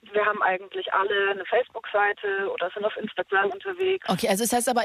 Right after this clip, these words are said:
Speaker 2: das war jetzt die Frage, ich muss mich da anmelden und dann kommt ihr.
Speaker 1: Genau, also am besten ist es eigentlich, wenn man direkt mit einer Beraterin spricht und dann sagt, du, hey, ich möchte gerne so eine Party machen. Ähm,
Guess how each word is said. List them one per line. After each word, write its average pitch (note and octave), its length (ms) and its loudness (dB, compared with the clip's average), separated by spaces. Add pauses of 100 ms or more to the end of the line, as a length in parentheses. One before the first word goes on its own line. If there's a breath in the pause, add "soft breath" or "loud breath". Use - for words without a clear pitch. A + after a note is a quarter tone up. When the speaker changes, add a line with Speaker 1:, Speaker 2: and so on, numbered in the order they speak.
Speaker 2:
das G#3+ 160 0
war A3+ 80 4
jetzt A3 160 0
die G#3 60 -2
Frage, G3+ 260 0
ich G3 60 0
muss A3 160 2
mich G#3 100 2
da F#3 120 0
anmelden F#3 520 4
und E3+ 140 -2
dann E3 120 4
kommt D#3 300 0
ihr. D3+ 160 -4 (1200 loud breath)
Speaker 1:
Genau, A#3 300 4
also A3 260 2
am A#3 120 2
besten A#3+ 280 0
ist A3 120 0
es G#3 80 -4
eigentlich, G#3 260 0
wenn G3+ 100 2
man G3+ 140 0
direkt G3 300 -2
mit G3 120 -6
einer G3 100 -6
Beraterin F3 580 0
spricht - 380 -4
und F#3 80 -4
dann F3+ 120 0
sagt, F3+ 240 0
du, B3 160 4
hey, A#3+ 220 4
ich A3 100 -4
möchte G3+ 180 -4
gerne G3 140 -4
so F#3+ 80 -10
eine F3 100 -12
Party C#4+ 300 0
machen. C4 400 0 (600 loud breath)
Ähm, G#3 320 2